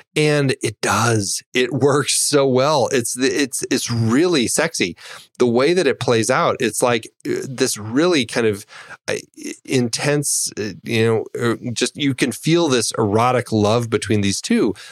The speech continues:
They, they just cannot stop kissing, but they have this conversation. And I don't know. I, I, I found it to be such a fascinating way to direct this scene. I didn't know at the time when I was watching it about the, the, the, uh, production code,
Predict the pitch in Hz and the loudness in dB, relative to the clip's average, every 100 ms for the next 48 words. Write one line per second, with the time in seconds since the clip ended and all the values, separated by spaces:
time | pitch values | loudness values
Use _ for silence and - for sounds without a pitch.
0 | - 135 131 117 120 127 127 - 139 120 | -2 2 2 0 0 0 0 -2 0 2
1 | 113 113 120 - 120 107 - 160 156 95 | 2 2 0 0 0 0 -2 -2 0 -2
2 | 92 104 101 92 104 107 104 - 110 101 | -2 -2 0 0 0 0 -2 -2 -2 -2
3 | 95 120 120 98 101 101 92 - - - | -2 -2 -2 -2 -2 -2 -6 -14 -20 -20
4 | - - 120 123 123 92 - 117 123 - | -14 -2 0 2 2 0 0 2 0 -2
5 | 104 - 117 113 110 - _ - 117 117 | -6 0 2 0 -4 -12 _ -10 -2 0
6 | 113 98 - 151 170 131 - 117 117 101 | 0 -2 -2 0 0 -2 -4 -2 -2 0
7 | - 151 127 - 120 117 - 143 131 131 | 0 0 -2 0 0 0 0 0 2 2
8 | 107 104 110 - 98 98 101 - - - | 2 2 2 -2 0 2 0 0 -4 0
9 | 143 104 92 - - - 139 156 147 131 | 0 0 -4 -12 -14 -4 0 0 2 2
10 | 135 135 127 120 - 110 - - 147 135 | 2 4 2 0 0 -2 -2 -2 0 2
11 | 117 101 98 101 113 127 - 98 87 110 | 2 2 2 2 0 0 0 0 0 -2
12 | 101 95 - 98 92 92 95 - - 113 | 0 0 0 0 0 -2 -6 -10 -10 -6
13 | 98 95 92 - 117 160 - 120 - 90 | -2 0 0 0 0 0 0 -2 0 0
14 | 85 | 0